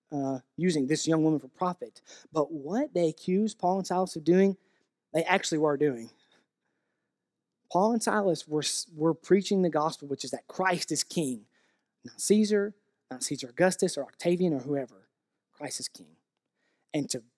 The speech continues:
to follow Christ means that your number one allegiance is to him, not to Rome. There's probably something there, but y'all can think about that on your own time. What he was telling them,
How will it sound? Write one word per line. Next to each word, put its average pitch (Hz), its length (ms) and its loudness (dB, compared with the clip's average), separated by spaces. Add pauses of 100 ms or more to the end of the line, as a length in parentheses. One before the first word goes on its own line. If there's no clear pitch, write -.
(100)
to - 80 -8
follow 165 360 0
Christ 156 720 -6 (300)
means 156 320 2
that 131 160 -2
your 165 160 4
number 208 240 6
one 214 140 6
allegiance 208 460 4
is 156 160 -2
to 170 120 0
him, 160 460 0 (340)
not 147 240 -4
to 156 100 -10
Rome. 120 440 -6 (1080)
There's 160 160 -4 (220)
probably 170 260 -2
something 165 300 -6
there, 165 240 2
but 131 320 -6
y'all 156 140 -4
can 123 180 -8 (140)
think 139 120 -2
about 131 260 -4 (120)
that 131 160 -8
on 123 100 -6
your 127 100 -6
own 139 80 -6
time. 120 280 -10 (760)
What 180 160 4
he 247 120 6
was 247 100 4
telling 269 280 6
them, 160 280 2